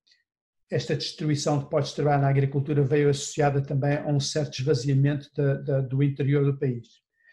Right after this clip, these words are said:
Ah, esses novos empregos, ah,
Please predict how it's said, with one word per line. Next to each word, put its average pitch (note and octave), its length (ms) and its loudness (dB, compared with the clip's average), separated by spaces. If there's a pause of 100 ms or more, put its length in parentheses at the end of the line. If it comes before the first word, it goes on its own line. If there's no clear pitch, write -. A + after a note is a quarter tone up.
(440)
Ah, E3+ 300 -2
esses A#3 260 6
novos F#3+ 280 6
empregos, F3 640 2 (420)
ah, G3+ 240 -4